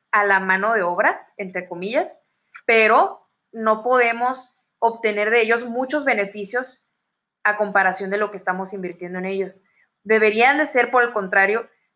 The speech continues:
alimentos que no involucren una inversión o un gasto alto y que además nos nutran, pero no es así. La realidad es que no es así. Entonces, por eso es que tenemos este problema que estamos platicando de malnutrición por el lado mercadológico industrial en México.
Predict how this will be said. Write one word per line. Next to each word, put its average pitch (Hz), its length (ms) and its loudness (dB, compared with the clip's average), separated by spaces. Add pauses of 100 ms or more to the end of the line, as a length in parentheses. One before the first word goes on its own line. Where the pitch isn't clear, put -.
alimentos 220 840 -4
que 220 140 0
no 214 80 0
involucren 302 720 0
una 254 200 -2
inversión 233 540 0
o 233 40 2
un 226 120 -2
gasto 226 840 2
alto 208 500 0 (920)
y 262 200 -6
que 247 400 -2
además 220 380 2
nos 254 160 -4
nutran, 214 540 -4 (240)
pero 233 200 2
no 220 120 0
es 220 140 -2
así. 220 380 -10 (200)
La 220 140 -2
realidad 214 400 2
es 233 120 -6
que 233 100 -8
no 208 160 -4
es 208 140 -6
así. 202 320 -18 (300)
Entonces, 226 360 -6
por 226 220 2
eso 233 240 2
es 247 180 4
que 254 120 -4
tenemos 220 420 -2
este 226 180 -4
problema 214 540 0
que 220 60 -8
estamos 190 260 -4
platicando 202 480 -2
de 208 100 4
malnutrición 190 840 -2
por 202 120 2
el 185 100 4
lado 190 300 4
mercadológico 196 800 0
industrial 180 500 -4
en 190 140 -4
México. 247 500 -6